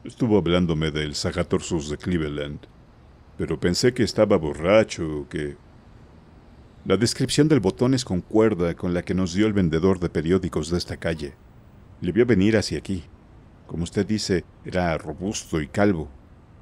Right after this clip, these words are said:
Se quedó mirando mi bolsa. "Se llevó la suya, ¿verdad?". Afirmé con la cabeza. "Esto fue lo que nos ayudó a seguirla hasta aquí, su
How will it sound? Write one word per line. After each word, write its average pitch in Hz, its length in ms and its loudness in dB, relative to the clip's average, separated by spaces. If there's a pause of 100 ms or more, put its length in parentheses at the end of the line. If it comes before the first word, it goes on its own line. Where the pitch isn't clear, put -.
(760)
Se - 240 0
quedó 107 220 4
mirando 85 420 4
mi 76 100 -4
bolsa. 71 480 -6 (1300)
"Se - 220 -2
llevó 92 240 4
la 98 140 4
suya, 90 380 -2
¿verdad?". 71 400 -8 (1300)
Afirmé 90 420 0
con 80 180 -4
la 80 100 0
cabeza. 82 500 -4 (1400)
"Esto 131 220 0
fue 120 140 4
lo 113 120 4
que 101 100 0
nos 87 180 -2
ayudó 85 280 0
a 87 40 2
seguirla 85 420 -4
hasta - 160 -12
aquí, 85 240 -12 (340)
su 76 340 -10